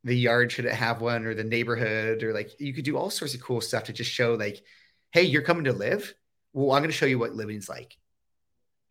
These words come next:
Um, and so it's, it's a really different marketing medium. It's a really different merchandising medium. And that's what makes it so fun to think about, like, "Oh, yeah, well, we're pricing a supply,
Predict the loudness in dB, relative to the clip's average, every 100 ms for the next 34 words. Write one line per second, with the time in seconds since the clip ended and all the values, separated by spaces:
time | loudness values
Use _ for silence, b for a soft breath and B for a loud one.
0 | -8 -4 -2 -4 -2 0 4 8 6 6
1 | 2 2 4 4 2 0 0 0 0 -4
2 | -4 -6 -6 -8 -8 -6 -4 -2 -4 -6
3 | -8 -6 -6 -6 -6 -6 -6 -6 -10 -14
4 | _ _ -4 -2 -2 -2 -4 -4 -2 -2
5 | 0 -2 -2 -4 -8 -4 -2 -2 -2 -4
6 | -6 b b b b b b _ _ 4
7 | 4 4 0 -2 -8 -20 _ _ -8 -2
8 | -2 4 4 6 2 -2 -4 -6 -8